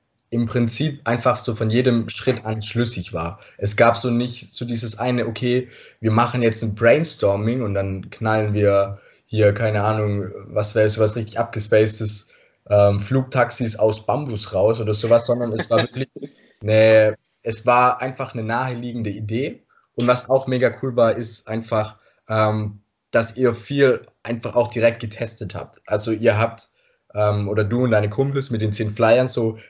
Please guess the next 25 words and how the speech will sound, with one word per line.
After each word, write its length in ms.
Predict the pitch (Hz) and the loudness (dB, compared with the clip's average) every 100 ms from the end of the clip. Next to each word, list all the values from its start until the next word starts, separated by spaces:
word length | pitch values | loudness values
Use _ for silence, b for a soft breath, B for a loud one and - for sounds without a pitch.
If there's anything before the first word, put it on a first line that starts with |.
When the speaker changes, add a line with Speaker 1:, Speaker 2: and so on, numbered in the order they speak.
| B | B
Speaker 1:
mit 180 | 127 127 | -4 0
zehn 220 | 151 165 | 0 0
Flyern 580 | - 135 147 123 127 120 | 0 2 6 6 4 2
würden 200 | 127 123 | 0 0
sich 180 | 123 113 | -6 0
vielleicht 240 | 120 110 | 0 0
manche 240 | 123 123 | -4 -2
Leute 240 | 120 117 117 | 0 0 0
nicht 180 | 113 - | -6 2
trauen, 240 | 120 120 | 4 4
was 180 | 113 107 | 0 -4
zu 120 | 117 | -2
machen, 280 | 117 131 139 | -2 -2 0
weil 140 | 110 | 0
sie 380 | 107 113 113 110 b b _ | 0 -4 -6 -10 b b _
glauben, 320 | 113 110 110 | 4 4 4
okay, 240 | 104 120 | -2 -2
man 140 | 113 113 | -2 -2
muss 140 | 113 | -2
erst 260 | 117 107 - | 0 0 -2
alles 240 | 113 110 | -4 -2
so 320 | - 107 107 | 0 4 4
richtig 460 | 101 107 127 - 107 | 4 0 -4 -4 -8
perfekt 440 | 120 107 127 - | -4 -2 -4 -4
haben. 240 | 131 131 | -6 -6